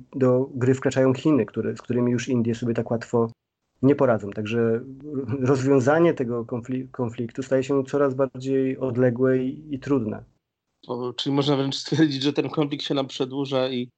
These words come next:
Speaker 2: i w dalszym ciągu będzie bił rekordy, rekordy trwania, rekordy braku rozwiązywania i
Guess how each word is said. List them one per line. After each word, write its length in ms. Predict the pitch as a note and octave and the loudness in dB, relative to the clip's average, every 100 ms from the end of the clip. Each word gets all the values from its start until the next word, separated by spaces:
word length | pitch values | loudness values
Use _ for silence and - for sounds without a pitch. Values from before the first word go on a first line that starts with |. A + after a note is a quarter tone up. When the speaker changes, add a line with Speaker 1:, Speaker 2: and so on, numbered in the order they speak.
| _ _ _ _ - | _ _ _ _ -12
Speaker 2:
i 80 | |
w 40 | B2 | 0
dalszym 340 | D3+ D3+ E3 | 2 2 -4
ciągu 360 | - F3+ E3+ C3+ | 0 2 2 0
będzie 260 | B2+ B2 | -2 -2
bił 200 | A#2 B2 | -4 0
rekordy, 600 | B2 A#2+ B2 A#2+ A#2+ A#2+ B2 - _ _ _ _ - | 0 0 0 0 -2 -2 -4 -18 _ _ _ _ -6
rekordy 440 | B2 C3+ B2 B2 | -2 0 -2 -4
trwania, 440 | - - D#3 D#3+ | -10 0 2 2
rekordy 340 | C3+ B2+ B2+ B2+ | 0 -2 -6 -4
braku 260 | C3 B2+ | -4 -2
rozwiązywania 760 | B2+ B2 B2 A#2+ B2 D3 D#3 C#3 | -2 -2 -2 0 0 0 0 0
i 180 | C3+ | -2